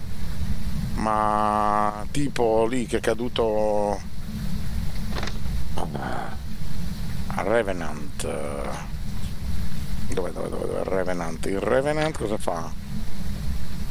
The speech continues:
Avevo già guardato. Mm.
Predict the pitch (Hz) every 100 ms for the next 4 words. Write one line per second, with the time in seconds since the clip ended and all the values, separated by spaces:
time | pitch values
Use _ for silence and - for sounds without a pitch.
0 | - - 165 87 - 101 131 160 202 214
1 | - 123 104 101 - - - - - -
2 | - - - - - - - - - -
3 | - - - - 95